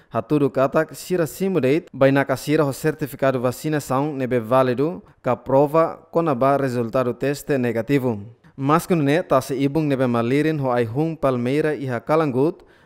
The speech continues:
Parte Norte Goa, na fati na konu ho turista sira nebe mak uja jet ski,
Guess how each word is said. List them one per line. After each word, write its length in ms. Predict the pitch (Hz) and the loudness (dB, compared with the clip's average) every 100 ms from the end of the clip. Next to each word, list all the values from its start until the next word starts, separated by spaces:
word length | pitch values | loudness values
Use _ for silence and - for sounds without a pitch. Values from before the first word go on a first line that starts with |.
| _ - | _ 0
Parte 400 | 127 131 131 127 | 2 2 0 0
Norte 480 | 107 123 147 143 139 | -2 -2 -2 0 0
Goa, 480 | 120 127 170 208 - | 4 4 2 -4 -14
na 160 | 156 131 | -6 -4
fati 320 | - 160 180 | 4 4 4
na 120 | 156 | 0
konu 320 | 135 151 175 175 | 2 2 2 2
ho 100 | 147 | 0
turista 440 | 139 147 156 156 | 0 0 0 -2
sira 360 | - 143 135 160 | 0 2 2 2
nebe 280 | 139 131 135 | -2 0 0
mak 180 | 127 - | 0 -2
uja 300 | 139 147 135 | -2 0 0
jet 240 | 131 156 | 2 0
ski, 380 | - 135 147 | -2 -4 -4